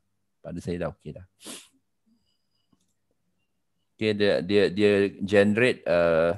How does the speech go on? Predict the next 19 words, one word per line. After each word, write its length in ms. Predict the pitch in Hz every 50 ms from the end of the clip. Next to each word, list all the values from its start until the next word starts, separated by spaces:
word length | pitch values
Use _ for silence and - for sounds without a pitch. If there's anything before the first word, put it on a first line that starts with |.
| 104 - _
uh, 240 | - 76 78 78 82 -
today 320 | - 101 92 101 101 98 90
date 240 | 85 104 117 135 -
menggunakan, 800 | - 101 101 95 98 98 98 98 98 - - 101 92 90 90 92 - _ _ _ _ _ _ _ _ _ -
uh, 320 | 85 85 82 82 85 82 82 -
P 160 | 101 101 98
H 160 | 95 - -
P 80 | - 95 85
date. 320 | 80 101 117 147 - - -
Lepas 320 | 87 85 - 95 98 -
tu 80 | 110 107
keluarkan 400 | - 98 92 90 - 95 90 92
balik 320 | 92 92 98 - 57 -
kat, 320 | - - - - - - -
kat 20 | -
dalam 260 | 87 87 87 87 90
min 240 | 90 90 87 82 82
dia 160 | 80 78 78
ni. 80 | 80